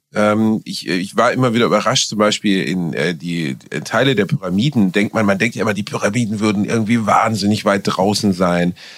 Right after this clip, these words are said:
Und man müsste dann von Kairo irgendwie acht Stunden so Indiana Jones mäßig auf dem Pferd irgendwie durch die Wüste reiten und dann würden die Pyramiden am Horizont erscheinen.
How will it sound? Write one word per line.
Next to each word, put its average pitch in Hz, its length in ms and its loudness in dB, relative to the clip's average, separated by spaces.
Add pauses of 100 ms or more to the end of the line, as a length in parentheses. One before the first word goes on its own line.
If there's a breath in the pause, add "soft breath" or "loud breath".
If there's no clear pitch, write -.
(220 loud breath)
Und 98 140 2
man 107 160 4
müsste 117 280 0
dann 101 200 2
von 113 180 0
Kairo 101 540 0
irgendwie 104 320 0
acht - 280 -2
Stunden 107 320 2
so 107 80 2
Indiana 107 440 2
Jones 101 340 0
mäßig 98 380 2
auf 202 100 0
dem 110 100 0
Pferd 107 380 0
irgendwie 101 220 2
durch 101 120 2
die 95 160 -4
Wüste 110 300 0
reiten 98 300 2
und 95 60 4
dann 98 140 2
würden 101 180 2
die 98 60 4
Pyramiden 104 640 2 (460 loud breath)
am 104 260 2
Horizont 110 440 2
erscheinen. 95 420 2